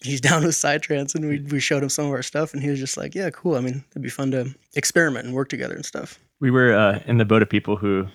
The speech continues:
Speaker 2: for a while, wanted to move down to L A. You know, there's more of a
Speaker 1: <laughs> Dude, it
Speaker 2: budding
Speaker 1: w-, it was us for a little bit.
Speaker 2: Yeah, yeah. There's a, there's a budding Psytrance scene down there. There's a lot of really cool parties.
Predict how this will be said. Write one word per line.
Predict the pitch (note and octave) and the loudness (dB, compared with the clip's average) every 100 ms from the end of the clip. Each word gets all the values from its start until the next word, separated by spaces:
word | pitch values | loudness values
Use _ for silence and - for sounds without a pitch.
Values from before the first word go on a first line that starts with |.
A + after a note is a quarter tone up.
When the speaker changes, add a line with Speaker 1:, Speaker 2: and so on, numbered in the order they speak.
| - | -2
Speaker 2:
for | G#2+ | 2
a | |
while, | G2 F#2+ | 6 6
wanted | F#2+ G2 F#2 | 6 2 2
to | |
move | F#2 G2 | 2 2
down | F#2+ F#2+ | 2 2
to | |
L | F#2+ G2+ | 2 4
A. | G2+ G#2 G2+ _ | 4 2 -2 _
You | A2 | -2
know, | G#2 F#2+ | 0 2
there's | F#2+ F#2+ - | 0 -2 0
more | G2+ | 0
of | D3 | 2
a | |
Speaker 1:
<laughs> | |
Dude, | C#3 | 6
it | |
Speaker 2:
budding | A#3+ F#3+ | 6 8
Speaker 1:
w-, | G3 G3 | 6 4
it | F#3+ | 4
was | F3 E3 | 6 6
us | D#3 - | 2 -2
for | - | -10
a | G1+ | -12
little | - | -10
bit. | E2 G#2+ | -4 4
Speaker 2:
Yeah, | A#2 G#2 G#2+ G2 | 8 8 8 8
yeah. | G2+ | 8
There's | B2 A#2+ | 6 6
a, | |
there's | C#3 C3 | 8 8
a | A#2 | 8
budding | A#2 A#2 | 6 6
Psytrance | A2+ G#2+ G2+ A2 G#2 | 6 4 4 4 0
scene | - G#2+ | 0 0
down | G#2 G2+ | 4 4
there. | G2+ G2 G2 | 4 4 4
There's | F#2+ - - | 0 -2 -10
a | G#2+ | -2
lot | G2 | 0
of | F#2 | 2
really | G2 F#2 | 2 2
cool | G2+ | -2
parties. | F2 F2 G2 G2 A2 - | 0 2 2 0 -2 -6